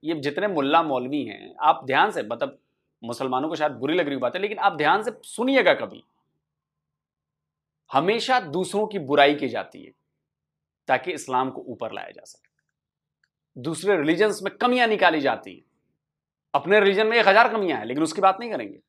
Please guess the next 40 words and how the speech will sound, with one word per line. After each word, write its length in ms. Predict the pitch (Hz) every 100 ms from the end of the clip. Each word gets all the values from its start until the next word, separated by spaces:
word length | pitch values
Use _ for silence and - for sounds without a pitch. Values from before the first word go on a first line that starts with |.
| _ _ _ _ _ _ 123
दूसरे 400 | 139 214 262 269
रिलीजन 280 | 208 190
को 200 | 202 262 269 - _ _ _ _ _ _ _ -
कमियां 220 | 185 165
निकालेंगे। 380 | 143 107 98 - _ _ _ _ _ _ _ _ _
अपनी 340 | 147 147 214 277
लाइन 220 | 254 262
को 100 | 262
बड़ा 180 | 254 269
नहीं 140 | 285
करना 240 | 240 143 107
है, 100 | - _ _ _ _ _ _ _ _ _ _ _
कमियां 280 | 165 185 220
निकालकर, 460 | 202 175 175 214 180
नीचा 260 | 165 196
दिखाकर, 400 | 190 156 156 185
बुराई 300 | 175 147 165
निकालकर 440 | 202 180 151 147 220
दूसरे 400 | 147 185 247 254
की 80 | 240
लाइन 180 | 208
छोटी 280 | 190 160 147
करनी 300 | 135 120 -
है 60 | -
ताकि 240 | 156 151
अपनी 240 | 170 170 175
लाइन 180 | 165
अपने 200 | 160 143
आप 100 | 143
बड़ी 180 | 123 110
हो 100 | 107
जाए। 140 | 92 - _ _ _ _ _ _ _ _ _ _ _ _ _ _ _ _ _ _ _ _ _ _ _ _ _ _
सुन 200 | 160 151
के 60 |
बहुत 180 | 127 113
बुरा 180 | 151 190
लग 140 | 196
रहा 120 | 185 180
होगा 140 | -
आपको, 240 | - _